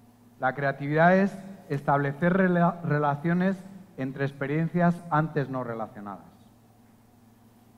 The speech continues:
Y esas experiencias antes no relacionadas, cuando interaccionan y casan, producen un concepto nuevo. ¿Vale?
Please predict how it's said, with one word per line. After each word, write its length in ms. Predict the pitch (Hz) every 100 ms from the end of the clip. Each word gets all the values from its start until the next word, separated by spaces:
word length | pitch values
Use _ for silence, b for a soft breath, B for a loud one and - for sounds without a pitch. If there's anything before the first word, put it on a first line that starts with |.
| _ _ _ _ _ _ -
Y 100 | 143
esas 580 | 165 180 175 165 - - 143
experiencias 960 | 139 - 143 151 180 170 151 139 123 - - - - - _ 139
antes 280 | 156 165
no 140 | 165 160
relacionadas, 680 | 160 151 156 160 165 147
cuando 300 | - 135 127
interaccionan 1000 | 123 120 123 117 120 175 185 151 123 - 123
y 100 | 113
casan, 560 | 165 160 170 185 220 - - - - -
producen 460 | 131 135 143 160 156
un 100 | 147
concepto 500 | 143 127 135 135 113
nuevo. 280 | 107 95 82 - - _ _ _ _ _ _ _ - _ _ _ _ -
¿Vale? 340 | 143 139 -